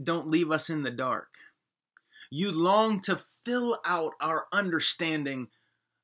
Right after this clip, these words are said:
of the way that faith works. You long to fill out our understanding, to enrich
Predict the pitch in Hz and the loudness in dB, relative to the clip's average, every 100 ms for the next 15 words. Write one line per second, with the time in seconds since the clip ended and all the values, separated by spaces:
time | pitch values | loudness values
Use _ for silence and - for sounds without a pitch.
0 | - 165 160 143 180 190 175 - 170 156 | -2 2 2 4 6 6 6 0 0 0
1 | 143 127 131 - - - - - _ _ | 0 -4 -4 -4 -6 -8 -10 -14 _ _
2 | _ _ - - 170 202 214 214 208 - | _ _ -20 -8 -2 2 4 4 0 -4
3 | - - 220 214 190 185 170 165 185 180 | -2 2 4 6 6 4 0 0 0 2
4 | 170 - 165 170 165 156 151 202 202 180 | 2 0 -2 -2 0 -2 -2 -6 -2 -2
5 | 147 160 220 220 - - | -2 4 4 6 4 4